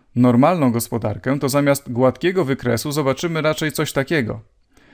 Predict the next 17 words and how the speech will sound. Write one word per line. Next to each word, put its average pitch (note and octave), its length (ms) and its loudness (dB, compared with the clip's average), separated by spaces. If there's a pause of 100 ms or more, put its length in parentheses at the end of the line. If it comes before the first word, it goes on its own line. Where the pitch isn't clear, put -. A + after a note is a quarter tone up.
(540)
Realny C#3 640 2
P B2+ 140 -2
K A#2+ 180 0
B A2 380 -2 (480)
będzie A#2+ 480 2
rósł C#3+ 640 -4
szybko, C3+ 920 -2
może B2 260 0
przekroczy D3+ 520 -2
tę A#2 180 -2
linię C3+ 260 0
trendu, A#2 520 -2 (220)
a A#2 100 -4
potem D#3+ 380 2
nagle B2+ 580 2 (920)
opadnie, A#2 960 2 (300)
zmaleje. A#2 880 2